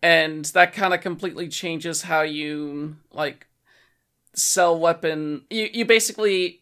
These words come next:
take, you s-, you're very selective with what weapons you want at any given moment and what you're gonna carry forward. And you kind of just sell things as you go on and, uh, upgrade.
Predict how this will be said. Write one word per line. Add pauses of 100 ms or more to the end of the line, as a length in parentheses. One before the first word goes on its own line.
(140)
take, (420)
you
s-,
you're
very
selective
with
what
weapons
you
want
at
any
given
moment (220)
and
what
you're
gonna
carry
forward. (640)
And
you
kind
of
just (100)
sell
things
as
you
go
on
and,
uh,
upgrade.